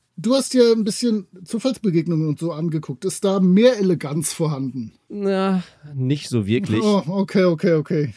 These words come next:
Speaker 2: Die Zufallsbegegnungen auf dem Weg zum Dungeon sind okay, aber nicht spektakulär, würde ich mal sagen. Die Charaktere können hier auf Auerochsen, Wild, Fomorianer, Moschusochsen, Riesenwolfsspinnen, Säbelzahntiger und Direwolves treffen. Alles ganz nett,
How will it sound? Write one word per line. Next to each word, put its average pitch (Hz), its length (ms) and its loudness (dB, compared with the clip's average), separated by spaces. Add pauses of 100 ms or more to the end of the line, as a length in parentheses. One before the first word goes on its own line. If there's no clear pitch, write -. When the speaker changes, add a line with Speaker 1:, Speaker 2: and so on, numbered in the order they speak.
Speaker 2:
Die 165 140 2
Zufallsbegegnungen 143 720 -2
auf 123 80 -2
dem 110 180 -2
Weg 120 200 0
zum 117 100 -2
Dungeon 107 320 -4
sind 95 380 -4
okay, 190 500 -2
aber 117 180 -2
nicht 120 140 0
spektakulär, 110 640 -4
würde 98 100 -2
ich - 80 -6
mal 98 100 0
sagen. 107 400 -2
Die 110 140 -6
Charaktere 131 580 -4
können 127 220 0
hier 117 260 0
auf 101 360 -6
Auerochsen, 117 840 -2
Wild, 107 300 0
Fomorianer, 110 960 -2
Moschusochsen, 120 760 -6
Riesenwolfsspinnen, 123 840 -4
Säbelzahntiger 110 800 -6
und 92 200 -10
Direwolves 92 680 -4
treffen. 120 440 -8
Alles 113 360 0
ganz 95 400 -4
nett, 101 480 -2